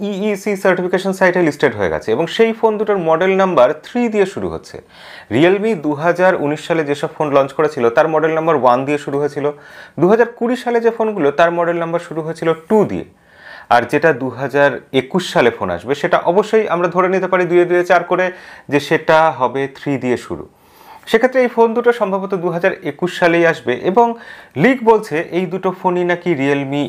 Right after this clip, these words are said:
এইট আর এইট প্রো নামে আসবে। অর্থাৎ Realme এইট নিয়ে এখনই জল্পনা কল্পনা শুরু হয়ে গেল, Realme এইট আসবে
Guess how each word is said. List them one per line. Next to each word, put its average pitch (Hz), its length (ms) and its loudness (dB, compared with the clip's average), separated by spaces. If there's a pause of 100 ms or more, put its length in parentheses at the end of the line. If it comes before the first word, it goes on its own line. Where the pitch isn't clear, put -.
(120)
এইট 240 420 2 (120)
আর 117 160 2 (200)
এইট 175 300 0 (140)
প্রো 175 260 2
নামে 131 260 -4
আসবে। - 300 -8 (540)
অর্থাৎ 254 300 4
Realme 214 380 2
এইট 196 580 0
নিয়ে 202 160 0 (120)
এখনই 190 520 0
জল্পনা 180 380 2
কল্পনা 175 320 -2
শুরু 175 220 -4
হয়ে 170 140 0
গেল, 170 160 2
Realme 139 380 0
এইট 147 340 0
আসবে 160 440 0